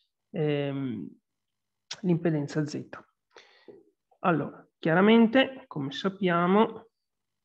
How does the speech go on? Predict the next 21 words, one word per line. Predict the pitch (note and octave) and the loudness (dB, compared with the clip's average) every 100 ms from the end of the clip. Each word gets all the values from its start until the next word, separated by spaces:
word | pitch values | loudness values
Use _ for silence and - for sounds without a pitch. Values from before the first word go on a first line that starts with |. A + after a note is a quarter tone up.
| _ _ _ _ _ _ _ _ _ _ _ _ _ F#3+ | _ _ _ _ _ _ _ _ _ _ _ _ _ -6
Z | |
è | E3 D#3+ D#3+ | -4 -4 -2
uguale | D3 D3+ D3+ D3+ C#3+ C#3+ - _ - | -2 2 4 4 2 -2 -8 _ -12
al | E3+ | -8
rapporto | D#3 - E3+ D#3+ - D#3 | -8 -4 0 0 -2 -8
tra | - E3 D#3 - | 0 2 2 0
il | D#3 D#3+ | 0 2
V | G#3 | 2
complesso, | - D#3+ D#3+ D3 C#3 - G#3 A#3 G#3+ | 2 -2 0 -4 -6 -2 2 2 2
il | |
numero | D3+ F3 F3 D#3+ | 0 2 2 0
complesso, | D3+ D3+ D3+ E3 D#3+ - C#3 - _ _ _ _ | -4 -2 2 2 0 -6 -8 -12 _ _ _ _
eh, | - D3 - | -6 -4 -2
o | D#3 | 0
meglio, | C#3 C#3+ C#3 | 0 0 -2
il | - D3 | -4 -6
fasore | - D3 D3 G3 F3+ D3+ - - _ | -4 0 6 8 8 4 0 -14 _
tensione | - D3+ D3 - D#3+ D3+ C#3 | -4 -2 -2 0 2 2 0
diviso | C3+ C#3 D3+ D3 D#3 - | -4 -2 -2 -2 -4 -4
il | D#3+ | -10
fasore | - D3 D3 C#3+ C#3+ C#3+ | -8 -8 -4 -4 -4 -6